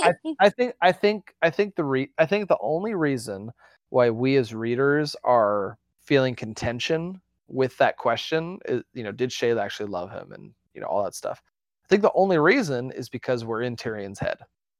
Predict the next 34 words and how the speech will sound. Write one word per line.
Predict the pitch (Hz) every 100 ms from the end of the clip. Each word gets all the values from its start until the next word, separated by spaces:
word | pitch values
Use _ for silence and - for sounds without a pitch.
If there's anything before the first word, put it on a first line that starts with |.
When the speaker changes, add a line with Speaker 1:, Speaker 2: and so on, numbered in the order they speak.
| _ 208
Speaker 2:
Yes, | 196 165
Speaker 1:
And | -
Speaker 2:
we're | 208 202
Speaker 1:
we're | 208
Speaker 2:
in | 190
Speaker 1:
fo- | 170
Speaker 2:
Tyrion's | 196 190 180
point | - 185 160
of | 151
view. | 147 135 156
Yeah. | 160 143
Speaker 1:
Yeah, | 107 101 - -
we're | 147
in | 165
his | 175 175
point | - 180 180
of | 165
view. | 135 131 131
We | 123
wanna | 113 123 147
believe | 143 135 131 135 120
what | 110 -
he | - 156
thinks | - 143 110 107 - - - -
because | 120 113 110 113
it's | -
like, | 110
well, | 143 180
we're | 147
in | 147
his | 127
mind, | 160 190 98 101
you | 104
know, | 95 101